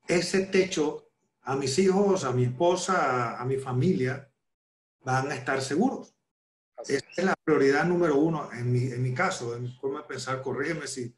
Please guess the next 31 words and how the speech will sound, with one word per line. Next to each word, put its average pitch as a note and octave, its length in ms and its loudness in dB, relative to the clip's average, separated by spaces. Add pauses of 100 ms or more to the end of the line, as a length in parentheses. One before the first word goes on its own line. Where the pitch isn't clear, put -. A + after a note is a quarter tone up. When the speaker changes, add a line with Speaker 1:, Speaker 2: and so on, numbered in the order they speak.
(120)
Speaker 1:
si - 160 -8
tu B2 120 -16
cliente C3+ 280 0
Speaker 2:
Es D3 80 2
así, D#3+ 240 0
es B2 160 4
así. C3 300 0 (440)
Por C#3 140 0
eso F#3+ 220 4
el F#3+ 100 2
porcentaje E3 640 0
alto G3+ 200 0
de G#3 40 2
las D#3 120 2
personas D#3 440 -4
que C#3+ 80 -4
adquieren E3+ 360 -4
un F#3 100 -14
seguro F3 360 -4
de E3+ 60 -2
vida D3+ 240 -2 (140)
para B2+ 180 2
avalar B2+ 560 0 (540)
una G#3+ 260 0
hipoteca, C#3 640 -6 (480)
siempre F3 420 -6
le F3+ 120 -2
comentamos C#3+ 440 -8
a F3+ 40 -4
los D3 120 -4
corredores C3+ 600 -6